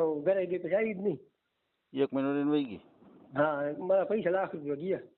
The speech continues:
Speaker 2: એક લાખ ગયો?
Speaker 1: હા.
Speaker 2: તો ઈ દલાલ through લેવા હતા કે તમે તમારી મેળાએ ગોઈતું હતું?
Speaker 1: એમાં શું, મારા, મારા ગામમાં ભરવાડ મારા સંબંધી હતા, સમજ્યા?
Speaker 2: બરાબર.
Speaker 1: એની દીકરી અમારા ગામમાં હતી.
Speaker 2: હમ હમ.
Speaker 1: તો એને,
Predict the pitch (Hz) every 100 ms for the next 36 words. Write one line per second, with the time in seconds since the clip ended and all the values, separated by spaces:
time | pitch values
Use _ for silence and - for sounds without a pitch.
0 | _ 165 208 214 214 175 160 104 - _
1 | _ _ _ - 120 120 143 165 - -
2 | - 123 98 - _ _ _ 95 92 92
3 | 107 110 107 117 117 127 131 131 139 123
4 | 117 117 117 117 110 113 113 107 110 104
5 | 85 82 _ - 208 220 220 262 254 220
6 | 185 165 185 180 180 180 180 170 170 180
7 | 175 190 185 175 160 147 180 180 165 151
8 | 196 180 151 139 156 175 208 214 - _
9 | _ _ 95 95 92 90 98 _ _ _
10 | _ 202 196 202 214 202 180 175 190 160
11 | 139 - - _ _ _ _ _ _ _
12 | _ _ - 101 90 110 - _ 175 190
13 | 220 226 226